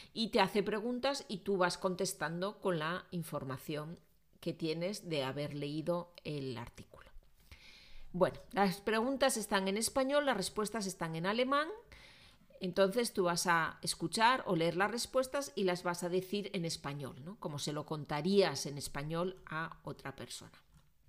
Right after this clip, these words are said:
Pues empezamos con la primera, con la primera pregunta. ¿Quién es Gata Katana?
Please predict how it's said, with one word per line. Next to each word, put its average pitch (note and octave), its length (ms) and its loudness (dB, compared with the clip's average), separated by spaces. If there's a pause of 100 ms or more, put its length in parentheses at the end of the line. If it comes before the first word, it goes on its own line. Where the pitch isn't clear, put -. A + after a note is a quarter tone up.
(1300)
Pues G#3 400 0
empezamos G3+ 800 -2
con G3 460 0
la F3+ 280 0
primera, D#3 880 -4 (500)
con D3+ 120 -4
la C#3+ 100 -2
primera D#3 320 -2 (100)
pregunta. B2 480 -6 (880)
¿Quién A#3 280 4
es A#3 220 2
Gata G#3 300 0
Katana? G3 720 -2